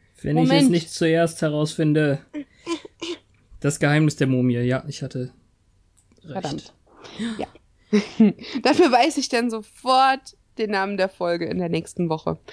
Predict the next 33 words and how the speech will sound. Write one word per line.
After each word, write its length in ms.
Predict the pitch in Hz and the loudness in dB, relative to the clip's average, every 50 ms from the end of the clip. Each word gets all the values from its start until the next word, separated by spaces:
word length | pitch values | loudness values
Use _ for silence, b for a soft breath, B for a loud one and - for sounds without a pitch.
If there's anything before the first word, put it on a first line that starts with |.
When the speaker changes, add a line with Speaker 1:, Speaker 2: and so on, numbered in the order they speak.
| B B B B B B _ | B B B B B B _
Speaker 2:
Egal. 300 | 277 247 226 190 175 - b b b b b _ _ _ | -2 -2 0 0 -2 -4 b b b b b _ _ _
Es 200 | - 220 277 - | -8 -8 -8 -6
geht, 340 | - 254 247 247 240 - - | -4 -4 -4 -4 -4 -8 -12
wie 100 | 190 214 | -8 -4
der 120 | 190 202 196 | -2 -2 0
Name 240 | 202 196 190 202 | 0 -2 -4 -4
schon 220 | 202 - 214 202 - | -6 -6 -8 -8 -6
verrät, 580 | - 220 208 - 196 214 254 - - - - - _ _ | -6 -6 -4 -2 0 -2 -2 -4 -6 -12 -20 -20 _ _
um 500 | - 202 202 196 196 196 196 190 190 - - | 2 2 2 4 2 0 -2 -4 -4 -2 2
eine 140 | 240 277 | 4 6
Mumie. 360 | 311 392 466 415 269 208 180 185 - _ _ _ _ _ _ _ _ _ _ _ _ _ _ _ _ _ - | 8 8 8 8 8 6 4 2 -4 _ _ _ _ _ _ _ _ _ _ _ _ _ _ _ _ _ 0
Speaker 1:
Ja, 160 | 180 214 - - - | 2 2 2 2 -2
eine 380 | 156 147 151 151 147 147 143 127 - _ | -2 0 0 0 0 0 -2 -4 -8 _
Inka-Mumie. 1000 | - 233 262 254 - 151 131 123 120 123 123 127 135 135 135 131 127 123 123 123 127 - _ _ _ _ _ _ _ - | -2 0 0 0 0 0 -2 0 0 0 0 0 0 0 0 0 0 0 0 -2 -4 -8 _ _ _ _ _ _ _ -10
Und 260 | - 135 143 151 - | -6 -4 -4 -4 -4
sie 140 | - 156 156 | -4 -4 -4
ist 280 | 170 - - _ - 151 | -6 -6 -10 _ -8 -4
ein 120 | 160 175 | -2 0
Mädchen. 480 | 185 185 180 185 - 143 123 123 135 - _ _ - | 2 2 2 2 0 -4 -4 -4 -6 -10 _ _ -4
Ha. 220 | 226 202 165 156 - _ _ _ _ _ _ _ _ _ _ - | -2 -2 -2 -4 -8 _ _ _ _ _ _ _ _ _ _ -12
What 160 | 160 135 147 | -10 -8 -8
about 400 | 147 156 160 143 147 151 - 151 | -8 -6 -6 -6 -6 -6 -8 -10
that? 280 | 120 117 123 127 _ _ _ _ _ _ - | -10 -10 -12 -16 _ _ _ _ _ _ -10
Speaker 2:
Ja, 140 | 247 269 254 | -6 -6 -6
es 120 | 220 - - | -6 -6 -10
ist 180 | - - - | -12 -14 -12
keine 240 | - 226 240 240 277 | -8 -6 -2 0 2
Mutti. 520 | 277 277 277 262 - - 185 175 180 190 - _ - - | 4 4 4 2 2 -2 -4 -4 -4 -6 -8 _ -16 -14
Es 220 | - 208 - - - | -14 -12 -12 -10 -10
ist 300 | - 214 - - - - | -8 -8 -10 -10 -8 -6
eine 140 | 220 226 233 | -2 0 2
Mumie. 360 | 233 220 208 185 175 170 180 208 208 _ _ _ _ _ _ _ _ _ _ _ _ _ B B B B B B B B | 4 4 4 2 0 -2 -4 -6 -8 _ _ _ _ _ _ _ _ _ _ _ _ _ B B B B B B B B
Speaker 1:
Aber 380 | - 139 147 143 143 147 147 | -2 0 2 2 2 2 0